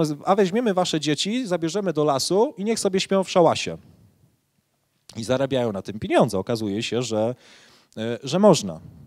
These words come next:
Zorganizowali też, e, mm, takie, właśnie dla takich rodziców jak ja pewnie, e, że dziecko mogło spać w szałasie na zamku. Czyli pobudowali szałasy w salach na zamku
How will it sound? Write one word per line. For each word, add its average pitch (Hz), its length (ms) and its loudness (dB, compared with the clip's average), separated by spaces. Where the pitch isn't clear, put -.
Zorganizowali 156 760 2
też, - 500 -4
e, 143 300 0
mm, 131 540 -6
takie, 127 720 2
właśnie 123 240 0
dla 113 100 -6
takich 127 240 -4
rodziców 113 320 -2
jak 110 140 -2
ja 107 120 -2
pewnie, 85 400 -10
e, 104 80 -4
że 113 200 -4
dziecko 143 300 -2
mogło 131 220 -4
spać - 360 -10
w - 60 -12
szałasie 175 560 0
na 120 100 -2
zamku. 107 440 -2
Czyli - 160 -8
pobudowali 135 560 0
szałasy 131 400 -2
w - 40 -6
salach 120 300 -2
na 107 100 -6
zamku 123 500 -2